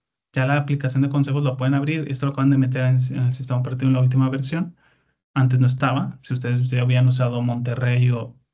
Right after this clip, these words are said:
no a la manera, no encontraban esto de consejos, y a veces te parecía como una notificación y, oye, actualizaste el sistema operativo, echa un vistazo.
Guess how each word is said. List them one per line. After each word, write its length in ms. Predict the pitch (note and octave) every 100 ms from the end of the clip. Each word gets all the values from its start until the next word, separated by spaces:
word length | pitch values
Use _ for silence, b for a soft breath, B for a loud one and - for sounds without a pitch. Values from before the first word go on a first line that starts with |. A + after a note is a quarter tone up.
| -
no 180 | C3+ B2
a 80 |
la 100 | B2
manera, 260 | A#2+ A#2 C3
no 180 | C3+ C3+
encontraban 520 | C3+ C#3 C3+ C#3 C#3
esto 180 | C#3 C#3+
de 80 | C3+
consejos, 440 | B2+ D3 C#3 C3
y 20 |
a 60 | B2
veces 260 | B2+ D3
te 100 | C#3+
parecía 400 | C3 B2 B2+ C#3
como 220 | C#3 C#3 C#3
una 120 | C#3+
notificación 760 | C#3+ C#3 B2 B2 B2+ F3+ F#3
y, 160 | E3+ C3 B B B
oye, 540 | - F#3+ G3 - - - - - - -
actualizaste 520 | C#3+ D3+ C#3+ E3+ F#3+
el 60 | F3
sistema 220 | - F3
operativo, 580 | E3+ C#3+ D3+ C#3+ C3 -
echa 220 | D3 E3+
un 100 | E3
vistazo. 500 | D#3 - C#3+ B2+ -